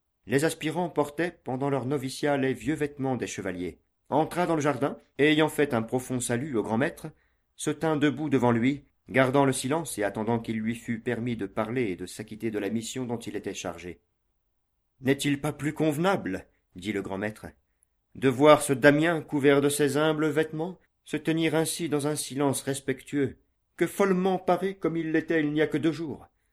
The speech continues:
d'habillement somptueux, babillant comme un vrai perroquet ? Parle, Damien, nous te le permettons.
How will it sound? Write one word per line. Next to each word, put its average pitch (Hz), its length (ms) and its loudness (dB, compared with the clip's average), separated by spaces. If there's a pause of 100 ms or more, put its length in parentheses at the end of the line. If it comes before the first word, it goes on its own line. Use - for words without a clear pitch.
d'habillement 143 640 2
somptueux, 147 880 -2 (520)
babillant 160 500 4
comme 180 180 2
un 175 60 4
vrai 160 240 0
perroquet ? 190 460 -2 (1000)
Parle, 120 380 10
Damien, 131 360 6
nous 143 120 2
te 147 100 0
le 147 140 2
permettons. 147 560 0